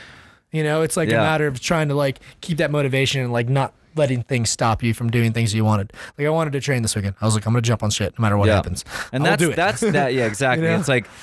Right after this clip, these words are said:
Speaker 2: that's more than anything, like, that, that fire is, like, always still burning, is, like, I'm not giving up on that fucking,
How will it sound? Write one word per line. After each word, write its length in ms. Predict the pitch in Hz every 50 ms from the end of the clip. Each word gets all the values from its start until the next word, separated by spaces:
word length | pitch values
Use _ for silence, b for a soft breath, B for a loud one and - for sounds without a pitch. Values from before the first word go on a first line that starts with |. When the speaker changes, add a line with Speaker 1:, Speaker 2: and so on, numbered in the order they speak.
| - - -
Speaker 2:
that's 380 | 120 123 135 143 143 - - - - -
more 220 | - 127 135 151 165
than 140 | 139 131 127
anything, 380 | 127 127 123 - - 120 113
like, 360 | 113 107 104 104 92 - -
that, 280 | - - 104 98 - 117
that 220 | 113 117 - 92
fire 440 | - - - 107 104 104 101 98 95
is, 240 | 95 95 95 92 90
like, 280 | 95 92 90 90 - - - -
always 340 | - 104 110 110 104 101 92
still 180 | - - 104 95
burning, 400 | 85 95 92 92 90 87 87 87
is, 200 | 87 90 87 90
like, 220 | 85 82 82 - - _ -
I'm 160 | 110 117 127
not 260 | 143 156 156 98 107
giving 260 | 110 113 107 107 101
up 200 | 101 98 90 -
on 100 | 98 95
that 160 | 95 87 80
fucking, 500 | - - 95 90 - - 90 87 85 87